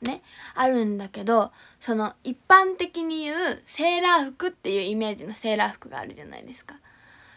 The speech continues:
それを持ってなくて、なんか毎回それを買おうとしても、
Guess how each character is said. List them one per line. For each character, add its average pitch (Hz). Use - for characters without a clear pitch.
そ -
れ 359
を 392
持 233
っ 302
て -
な 202
く -
て、 127
な 240
ん -
か 226
毎 359
回 392
そ 392
れ 349
を 359
買 339
お 320
う 330
と 330
し 320
て 285
も、 220